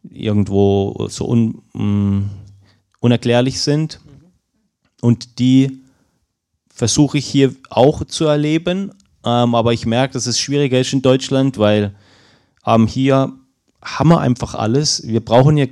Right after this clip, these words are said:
Gott eigentlich nicht in unserem Leben, weil wir können uns immer bei allem helfen. Klar, es gibt so Krisen, wo du dann vielleicht wegen Krankheit gar nicht mehr kannst oder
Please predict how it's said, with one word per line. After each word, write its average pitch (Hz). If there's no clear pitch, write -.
Gott 104
eigentlich 104
nicht 120
in 120
unserem 117
Leben, 131
weil 95
wir 101
können 110
uns 104
immer 135
bei -
allem 117
helfen. 127
Klar, 120
es 113
gibt 90
so 98
Krisen, 139
wo 98
du 101
dann 95
vielleicht 87
wegen 107
Krankheit 107
gar 95
nicht 135
mehr 143
kannst 180
oder 104